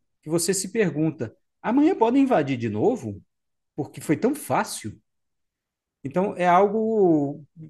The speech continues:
esse sim, um paradigma pra gente olhar e pensar o que que vai mudar de fato daqui pra frente. Uma das coisas que a gente fala no, nesse episódio extra do Parede São de Vidro é que agora o Supremo decidiu de vez que vai blindar o prédio.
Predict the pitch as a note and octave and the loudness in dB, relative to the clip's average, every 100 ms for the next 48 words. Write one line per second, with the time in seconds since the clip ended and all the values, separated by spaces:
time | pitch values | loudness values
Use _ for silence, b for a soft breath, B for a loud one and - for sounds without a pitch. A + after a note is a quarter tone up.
0 | - F3+ G#3 - - G#3+ F#3+ - E3 C3+ | 2 4 4 0 -4 -4 -4 0 2 2
1 | A#2 D#3 F3+ F#3 F3 D3 E3+ E3 E3 C#3+ | 0 -4 -4 -4 -2 -2 -4 -4 -2 0
2 | D#3 F#3+ G#3 G#3+ A3 G#3+ E3+ G3 F3 - | 0 0 -2 -4 -6 -10 -10 -6 -6 -4
3 | F3+ F3 F#3 E3+ F#3 F#3 D3 D3+ F3 E3+ | -4 -4 -10 -6 -4 -2 -2 0 -2 -4
4 | - E3+ E3+ E3 E3+ F#3 F#3 - D3 C#3 | -4 -6 -4 -6 -6 -8 -8 -4 -4 -4
5 | E3 F#3 E3+ - C#3+ C3+ C3 C#3 C3+ - | -6 -4 -4 -4 -4 -4 -6 -8 -10 -8
6 | C3+ B2 A#2+ A#2+ A#2 - b b b b | -6 -4 -6 -6 -8 -12 b b b b
7 | C3+ B2+ C#3+ C3+ A#2+ A#2+ A#2 A#2 A2+ B2 | -4 -2 -4 -6 -2 -2 -2 -6 -8 -8
8 | A#2 A#2+ A#2 A#2 C3+ C3 C#3 C#3+ E3+ F#3+ | -6 -4 -4 -6 -8 -8 -6 -2 -2 -2
9 | G3 - F#3 G3+ A3+ A3 F#3 C#3+ D3 F3 | -4 -6 -8 -6 -4 -4 2 4 4 2
10 | F3 F#3+ D3+ E3 D#3+ E3 E3 B2 C3 D3+ | -2 -6 -4 0 0 -2 -4 -6 -6 -4
11 | D#3+ C#3 F3 - F#3 F3 F3 C#3+ F#3+ B3+ | 0 0 0 -4 -4 -4 -2 0 0 0
12 | F#3+ D3 E3+ A3 C#3+ A#2+ | 2 2 0 -2 -2 -4